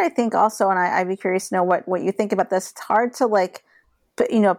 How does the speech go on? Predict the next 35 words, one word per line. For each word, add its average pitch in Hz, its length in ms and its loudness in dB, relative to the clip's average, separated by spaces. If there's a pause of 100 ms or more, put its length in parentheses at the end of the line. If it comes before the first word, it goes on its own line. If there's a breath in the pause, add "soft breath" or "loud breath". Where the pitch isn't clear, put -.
package 202 500 -2
it 190 140 2
up. 175 260 2
Like, 165 160 -2
I'm 180 160 0
on 180 240 0
your, 180 260 2
your 185 260 0
site 185 420 -2
now, 175 340 2
and 170 160 0
I 165 120 -2
see, 175 680 0
you 185 80 0
know, 170 80 2
you 170 180 0
have 175 300 -2 (360 loud breath)
webinars 226 800 2
and, 170 360 -2
and 175 240 -2
courses. 208 560 0
I 185 60 -2
mean, 180 160 -2
how 233 200 0
do 302 80 0
you 311 140 2
think 247 240 0
about, 175 400 0
like, 180 320 -2 (260)
taking 214 420 0
these 190 220 -2
big, 190 640 0 (460)
broad, 180 680 4 (160)
complicated, 180 1200 0 (100)
tough - 540 -2